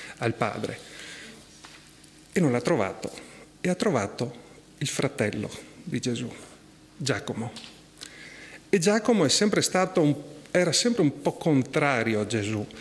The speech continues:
perché Gesù faceva delle cose che le leggi dell'epoca non permettevano.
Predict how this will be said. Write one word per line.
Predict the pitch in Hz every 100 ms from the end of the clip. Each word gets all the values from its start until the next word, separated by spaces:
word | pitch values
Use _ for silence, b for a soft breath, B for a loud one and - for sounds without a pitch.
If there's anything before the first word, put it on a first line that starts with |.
| B B B B
perché | - 147 214
Gesù | 196 202
faceva | - 135 160
delle | 139 135 -
cose | 143 135 139
che | 131 135
le | 131
leggi | 123 151 123 117
dell'epoca | 139 123 113 143 120
non | 120 120
permettevano. | 117 117 101 156 120 101 104